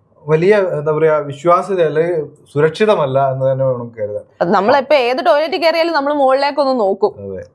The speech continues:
Speaker 2: എന്താ, എന്തെങ്കിലും ക്യാമറ അങ്ങനെ എന്തെങ്കിലുമൊക്കെ കാര്യം ഉണ്ടോന്ന്.
Speaker 1: അതാ, നമ്മള് ഇത് പറയുമ്പോഴും ഇതൊക്കെ വളരെ ചെറിയ കാര്യമാണ്. ഇത് ആശങ്കയല്ലേ, അല്ലെങ്കിൽ ഈ ടോയ്ലറ്റ് പോകുന്നതാണോ വലിയ കാര്യം എന്നൊക്കെ ചോദിക്കുന്ന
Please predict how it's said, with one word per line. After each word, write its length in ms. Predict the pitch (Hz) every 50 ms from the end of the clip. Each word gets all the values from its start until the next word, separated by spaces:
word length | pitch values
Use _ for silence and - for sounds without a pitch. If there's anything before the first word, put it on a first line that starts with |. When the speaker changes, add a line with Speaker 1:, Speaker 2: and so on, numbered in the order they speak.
| _ _ 226
Speaker 2:
എന്താ, 220 | 262 285 285 269
എന്തെങ്കിലും 720 | 254 262 269 262 294 311 320 320 311 294 302 302 302 311
ക്യാമറ 480 | - - - 302 254 240 240 233 247 -
അങ്ങനെ 340 | 302 262 254 262 262 269 254
എന്തെങ്കിലുമൊക്കെ 420 | 254 254 247 254 254 262 240 262
കാര്യം 400 | 254 254 233 226 226 233 254 226
ഉണ്ടോന്ന്. 380 | 202 202 208 214 208 180 160 - - _ _ -
Speaker 1:
അതാ, 200 | 104 107 107 104 - -
നമ്മള് 420 | 110 110 113 113 120 120 123 123 120
ഇത് 480 | 123 120 139 151 156 151 - - - _ _ _ _
പറയുമ്പോഴും 460 | 139 143 160 196 220 220 214 202 180
ഇതൊക്കെ 260 | 175 170 175 175 185 180
വളരെ 320 | 160 147 143 143 147 160
ചെറിയ 420 | 156 156 - 139 131 139 156 170
കാര്യമാണ്. 440 | 156 135 117 110 117 107 107 104 110
ഇത് 260 | 110 127 127 127 131 131 - _ _ _ _ -
ആശങ്കയല്ലേ, 760 | 110 127 135 135 165 170 170 165 165 160 135 127 120 123 123
അല്ലെങ്കിൽ 300 | 120 120 123 123 127 131
ഈ 80 | 131 131
ടോയ്ലറ്റ് 440 | 131 127 131 143 160 170 165 165 160
പോകുന്നതാണോ 580 | 147 139 139 139 139 139 135 131 131 135 135
വലിയ 200 | 123 120 131 143
കാര്യം 340 | 139 131 127 131 139 156 156
എന്നൊക്കെ 220 | 156 156 156 160 160
ചോദിക്കുന്ന 840 | 165 160 156 156 160 165 165 - - 185 180 180 190 190 190 -